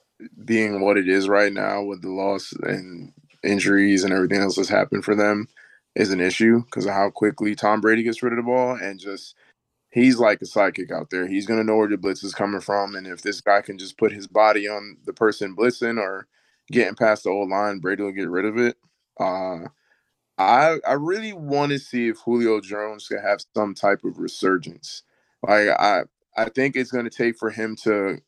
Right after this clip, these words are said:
maybe run more short routes and slants 'cause Mike Evans is clearly the decoy most of the time until he burns someone and gets wide open. Um, so I, I, I think they'll go to the Super Bowl.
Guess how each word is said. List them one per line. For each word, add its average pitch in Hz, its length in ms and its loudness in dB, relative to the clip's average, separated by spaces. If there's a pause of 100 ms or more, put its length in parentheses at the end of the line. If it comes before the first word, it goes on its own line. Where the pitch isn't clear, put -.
maybe 110 380 2
run 107 260 2
more 107 220 0
short 113 320 4
routes 113 300 0
and 98 320 -10
slants 120 600 0 (480)
'cause 98 260 -2
Mike 98 280 4
Evans 101 300 2
is 95 280 -6
clearly 104 360 2
the 95 120 0
decoy 113 540 2 (140)
most 107 300 -2
of 117 60 0
the 117 80 0
time 135 420 -2 (640)
until 110 300 -2
he 110 100 -4
burns 101 280 -4
someone 101 200 -8
and 98 80 -8
gets 98 160 -4
wide 101 200 4
open. 117 360 0 (600)
Um, 104 180 2
so 104 240 6
I, - 320 0 (120)
I, 110 200 2 (260)
I 113 100 0
think 143 220 -6
they'll 113 160 0
go 104 180 -2
to 98 60 -2
the 95 100 -8
Super 92 260 -10
Bowl. 95 320 2